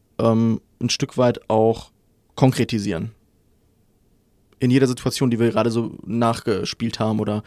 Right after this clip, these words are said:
wo wir drüber gesprochen und nachgedacht haben, glaube ich, hilft es, die Dinge rauszulassen, zu sortieren und dann zu gucken, was mache ich daraus.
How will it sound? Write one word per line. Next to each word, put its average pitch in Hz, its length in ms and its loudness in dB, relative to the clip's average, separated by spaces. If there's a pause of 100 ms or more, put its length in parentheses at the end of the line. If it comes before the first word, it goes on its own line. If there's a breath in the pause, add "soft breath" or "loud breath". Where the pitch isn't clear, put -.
(300 loud breath)
wo 113 120 -2
wir 110 60 4
drüber 107 300 2
gesprochen 107 420 -2
und 104 80 0
nachgedacht 110 520 -2
haben, 107 260 0 (340 loud breath)
glaube 117 180 4
ich, - 100 -2
hilft 127 180 2
es, 120 100 -2
die 120 140 0
Dinge 113 220 2
rauszulassen, 160 720 2 (840)
zu - 140 0
sortieren 160 580 2 (220)
und 113 100 -4
dann 120 140 0
zu - 100 -10
gucken, 127 300 -2
was 113 100 -2
mache 113 200 0
ich - 80 -10
daraus. - 420 -8